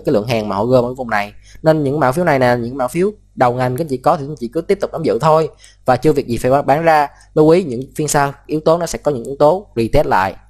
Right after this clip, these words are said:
hoặc là tích lũy trở lại, thì những lúc đó là những cái lúc mình, mình canh, mình giải ngân thêm và chạy nước rút thì mình bán. Còn bây giờ đã qua điểm mua cho anh chị đầu tư mua mới,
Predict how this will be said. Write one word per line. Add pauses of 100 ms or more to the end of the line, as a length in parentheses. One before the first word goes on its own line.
hoặc
là
tích
lũy
trở
lại,
thì
những
lúc
đó
là
những
cái
lúc (320)
mình, (260)
mình
canh,
mình
giải
ngân
thêm
và (260)
chạy
nước
rút
thì
mình
bán.
Còn
bây
giờ (240)
đã
qua
điểm
mua
cho
anh
chị
đầu
tư
mua
mới,